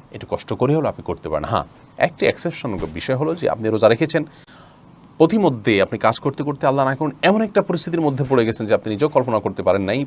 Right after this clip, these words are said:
প্রচণ্ড রকমের তৃষ্ণা, পিপাসা বা এরকম একটা পরিস্থিতির মধ্যে পড়েছেন যে এই মুহূর্তে আপনি পানি পান না করলে আপনি মারা যাবেন, গলা শুকিয়ে গেছে, আল্লাহ মাফ করুক, এরকম লেভেলে হলে আপনি রোজা ভেঙে ফেলবেন, সেটি ভিন্ন কথা। কিন্তু ঠান্ডা মাথায় রোজা রাখবেন না,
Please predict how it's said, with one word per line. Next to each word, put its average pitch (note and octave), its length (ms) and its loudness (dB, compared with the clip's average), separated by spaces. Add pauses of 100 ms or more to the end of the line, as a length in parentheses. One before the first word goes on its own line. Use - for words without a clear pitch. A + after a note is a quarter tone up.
প্রচণ্ড C#3+ 380 2
রকমের A2+ 340 -2
তৃষ্ণা, G2+ 580 -6
পিপাসা F2+ 680 -2 (420)
বা F2+ 280 6
এরকম D#3 220 2
একটা F3 140 0
পরিস্থিতির D3 360 -2
মধ্যে C3+ 180 -2
পড়েছেন B2+ 260 -2
যে A#2 100 -4
এই G3+ 160 2
মুহূর্তে E3+ 280 0
আপনি B2+ 140 -4
পানি B2 180 0
পান G#2+ 140 0
না G2+ 120 -2
করলে F#2+ 180 -8
আপনি F#2+ 140 -6
মারা F#2 200 4
যাবেন, F2 200 0
গলা F#2 200 -2
শুকিয়ে C#3+ 340 -4
গেছে, - 220 -8 (580)
আল্লাহ A#2 200 -2
মাফ G#2 160 -2
করুক, A2+ 240 -6
এরকম F3+ 220 -2
লেভেলে B2+ 260 2
হলে A#2+ 200 0
আপনি A#2 160 -2
রোজা G#2 160 -2
ভেঙে D3 160 0
ফেলবেন, D2 280 -8 (1000)
সেটি D3 180 2
ভিন্ন D3 200 4
কথা। D#2+ 200 -4 (400)
কিন্তু F2+ 160 -10
ঠান্ডা F#2+ 240 -2
মাথায় A#2 200 -2
রোজা F#2 160 -2
রাখবেন G2 300 4
না, E2+ 240 -4